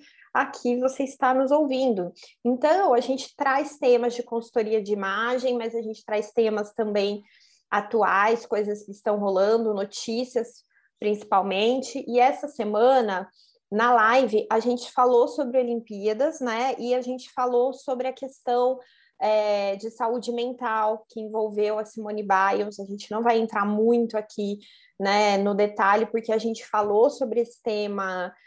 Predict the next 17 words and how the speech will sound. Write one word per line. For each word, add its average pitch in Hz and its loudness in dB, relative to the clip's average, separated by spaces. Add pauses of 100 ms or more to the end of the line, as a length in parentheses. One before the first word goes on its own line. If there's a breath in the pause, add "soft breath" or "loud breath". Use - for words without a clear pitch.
(220 soft breath)
na 202 4
live, 208 2 (840)
mas 214 0
acho 226 -2
que 240 -8
vale 220 -2
a 220 -2
gente 220 -8
resumir 214 -6
rapidinho, 208 0
né, 214 4
Ana, 196 2
antes 202 -10
da 214 2
gente 190 -4 (880)
continuar 208 0
com, 196 -2